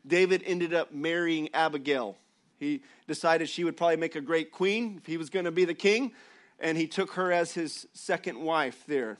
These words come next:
Michal had already been given to another person at this point after Saul had given Michal,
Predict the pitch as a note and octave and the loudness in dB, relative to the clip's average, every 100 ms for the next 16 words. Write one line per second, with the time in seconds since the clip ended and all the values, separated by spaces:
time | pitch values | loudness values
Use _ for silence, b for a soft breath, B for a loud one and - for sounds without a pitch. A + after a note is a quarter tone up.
0 | _ - C3+ - D#3+ D#3+ E3 B B B | _ -8 -6 -2 0 2 2 B B B
1 | D3 D3 D3+ D#3 D#3 C#3+ D#3 D3 - B | -4 -4 -2 0 0 0 0 0 -6 B
2 | E3+ F3 E3+ - D#3 E3+ F#3+ F3 G3 F3+ | -2 0 -2 -2 0 2 0 0 -2 -2
3 | F#3 F3 F3 E3 - F3 E3+ - _ b | -2 -4 -4 -6 -4 -2 -2 -4 _ b
4 | b b b b C#3+ - D3 - D#3 D3+ | b b b b -6 -6 -6 0 2 2
5 | C#3+ B2+ F3 D#3+ D3 C3 C#3 - D#3 D3+ | 0 2 2 2 -2 -4 -8 -2 0 0
6 | D3 | -2